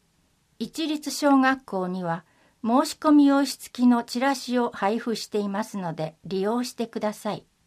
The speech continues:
三、どちらの日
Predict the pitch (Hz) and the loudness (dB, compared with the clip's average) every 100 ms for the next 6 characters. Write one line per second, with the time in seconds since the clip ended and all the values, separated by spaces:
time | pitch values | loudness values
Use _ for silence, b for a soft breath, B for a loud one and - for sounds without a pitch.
0 | _ _ _ _ _ _ _ _ _ _ | _ _ _ _ _ _ _ _ _ _
1 | _ _ _ - - 208 208 - _ _ | _ _ _ -10 -4 -4 -4 -12 _ _
2 | _ _ _ _ _ _ 220 294 294 269 | _ _ _ _ _ _ -4 -4 -2 0
3 | 233 190 190 | 0 0 -4